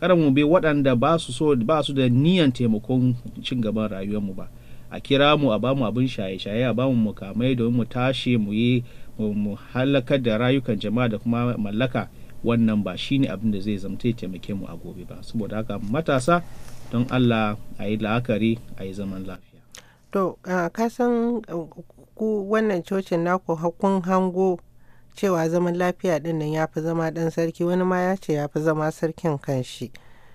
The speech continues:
Speaker 2: Kai a ganin ka menene yake haddasa rikicin ƙabilanci da na ƙabilanci a, da, da rikicin addini da na ƙabilanci a Najeriya?
Speaker 1: Wato, idan muka duba,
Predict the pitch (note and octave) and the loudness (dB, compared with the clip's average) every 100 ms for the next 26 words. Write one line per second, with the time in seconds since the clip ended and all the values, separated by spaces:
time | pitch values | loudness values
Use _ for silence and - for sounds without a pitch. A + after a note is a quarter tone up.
0 | - - B3+ B3+ G3+ G#3+ A3+ A3 F3+ F3+ | -10 0 4 4 4 4 2 2 0 2
1 | F#3 G3+ A#3+ A3+ F#3+ G3 - F3 D3+ F3+ | 2 2 2 4 2 0 -2 -4 -2 -4
2 | F3+ E3 - C#3 A#2+ - - - - - | -2 -4 -2 -4 -4 -8 -20 -20 -20 -20
3 | - - D3 D3+ - E3+ E3 E3+ F3+ F3 | -16 -2 0 0 2 2 2 2 4 4
4 | F3+ - C#3+ C3 C3+ C#3 C#3+ D3+ D3+ D3 | 2 2 2 2 0 -2 -4 -2 -4 -4
5 | - B2 B2+ C3 B2+ A#2+ C3+ C3+ B2+ C#3 | -4 -4 -4 -4 -2 -4 -4 -4 -2 -4
6 | D3+ - G3 D3 C#3+ E3 D#3+ C#3 C3 C3+ | -4 2 4 4 4 4 4 2 0 0
7 | D3 D3+ D3 D3 - C#3+ A#2+ A2+ A#2 B2 | -4 -2 -2 -2 -2 -2 -2 -2 -4 -4
8 | B2+ A#2 - - - - - - - - | -4 -6 -8 -16 -12 -12 -12 -14 -10 -2
9 | C3+ D3 D3 D3+ D3 C#3 C#3 B2 - - | 2 4 4 4 8 8 6 2 -4 -12
10 | - - - B2+ F3 F#3+ F#3+ G#3 G#3 - | -10 -10 -8 0 2 4 6 8 6 6
11 | B3+ B2+ D3 C#3+ A2 F2+ | 4 6 4 4 0 0